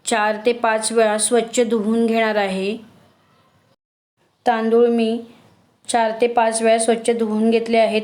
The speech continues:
तुम्हाला जवळून एकदा दाखवते, एकदम स्वच्छ झाले आहेत.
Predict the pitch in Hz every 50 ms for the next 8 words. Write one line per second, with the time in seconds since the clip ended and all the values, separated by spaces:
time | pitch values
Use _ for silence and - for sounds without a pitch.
0 | 214 233 226 226 214 220 220 214 220 220 214 214 220 220 220 214 208 196 220 214
1 | 226 208 202 202 - - 220 214 196 214 208 202 214 226 - - - - _ _
2 | _ _ - 220 220 214 208 202 214 226 233 226 233 240 220 226 226 - 226 220
3 | 220 220 220 220 233 226 220 208 196 196 196 202 226